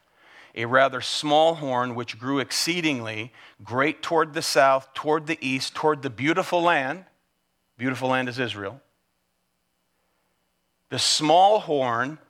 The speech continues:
here, friends, is the focus of the vision. This small horn is now the focus of Daniel eight.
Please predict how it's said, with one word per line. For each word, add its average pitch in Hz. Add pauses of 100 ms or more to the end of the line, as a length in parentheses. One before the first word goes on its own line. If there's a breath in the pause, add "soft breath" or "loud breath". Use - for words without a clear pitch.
here, 165
friends, 110
is 117
the 127
focus 120
of 104
the 98
vision. 87 (580)
This 123
small 156
horn 113
is 104
now 101 (180)
the 95
focus - (420)
of 90
Daniel 92 (600)
eight. 107